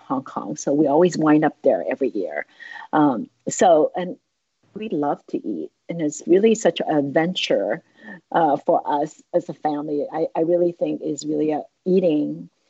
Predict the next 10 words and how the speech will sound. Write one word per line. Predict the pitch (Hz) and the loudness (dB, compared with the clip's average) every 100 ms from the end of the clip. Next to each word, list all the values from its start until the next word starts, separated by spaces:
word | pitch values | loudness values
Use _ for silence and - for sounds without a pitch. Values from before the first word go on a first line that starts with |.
| _ - | _ -10
a | 143 | -10
great | - 175 185 160 | 2 4 4 2
meal | 160 156 151 | 0 0 0
is | 147 | -4
about | 139 143 - | -4 -4 -4
family, | - 269 165 214 202 | -4 0 2 2 2
about | 185 147 - | 2 -2 -2
community, | 151 180 202 180 180 180 92 90 - | -4 -2 -2 0 2 2 4 2 0
it's | - - | -4 -4
about | 147 139 135 | -2 -2 -2